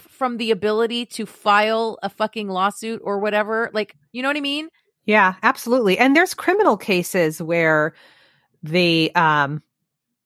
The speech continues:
Speaker 2: defense will petition, uh, for there to not be prior acts brought in as evidence in addressing a new criminal charge.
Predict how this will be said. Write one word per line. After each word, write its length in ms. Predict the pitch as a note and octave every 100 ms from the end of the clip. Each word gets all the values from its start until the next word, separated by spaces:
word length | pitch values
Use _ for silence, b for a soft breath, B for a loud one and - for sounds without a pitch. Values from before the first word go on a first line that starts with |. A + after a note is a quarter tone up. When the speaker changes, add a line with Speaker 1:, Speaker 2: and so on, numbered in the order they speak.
| -
Speaker 2:
defense 580 | F#3+ F#3 G3+ F3+ E3 -
will 520 | D#3+ F3 D#3+ D#3+ D#3
petition, 880 | - F#3 - E3+ - E3+ D#3 D3+ C#3+ - _ -
uh, 340 | C#3+ C3+ B2+ - - _ _ _ _
for 240 | - F#3 D#3+
there 260 | D#3+ D#3+
to 200 | D#3+ E3
not 380 | D3+ E3 F3 E3
be 600 | F#3 E3 D#3+ D#3+ D#3 D#3 _ _ _ _ -
prior 600 | - G3 F3 E3+ E3 D#3
acts 640 | E3+ D#3 - - - - - _ E3+ -
brought 240 | F3+ D#3 D#3+
in 140 | D#3
as 200 | C#3+ D3 -
evidence 800 | D#3+ D#3 D3 C#3 G#3+ - - - _
in 400 | E3 D3+ D3 C#3+ D#3+
addressing 720 | D3 C#3+ C#3+ - D3 C#3+ C#3+ _ _
a 100 | D#3+
new 280 | D3 D3+ D#3
criminal 480 | - E3+ D3+ C#3 B2+
charge. 760 | - E3+ C#3+ - D3 - -